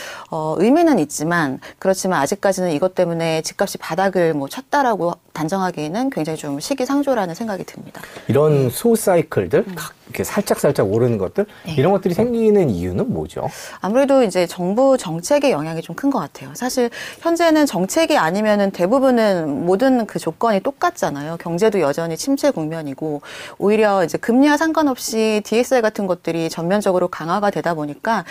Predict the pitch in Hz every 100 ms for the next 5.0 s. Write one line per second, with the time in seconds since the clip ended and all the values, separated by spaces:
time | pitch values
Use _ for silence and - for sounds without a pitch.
0 | - - - 226 226 320 392 359 180 233
1 | 240 240 220 208 202 180 151 - - 175
2 | - 311 294 165 165 214 208 196 190 240
3 | 330 320 277 190 190 185 175 170 - 165
4 | 175 277 - - - - 202 220 208